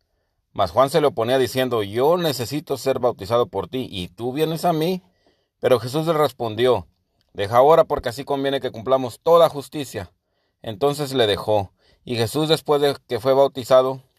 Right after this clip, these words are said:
subió luego del agua, y he aquí que los cielos le fueron abiertos,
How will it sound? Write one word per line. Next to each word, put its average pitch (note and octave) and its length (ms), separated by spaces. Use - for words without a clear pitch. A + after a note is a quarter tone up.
subió A2+ 340
luego C3+ 240
del A2+ 160
agua, C3 280
y A#2+ 180
he C3 60
aquí C3 260
que C3+ 120
los A2 140
cielos B2 260
le A2 100
fueron A#2+ 260
abiertos, A2 600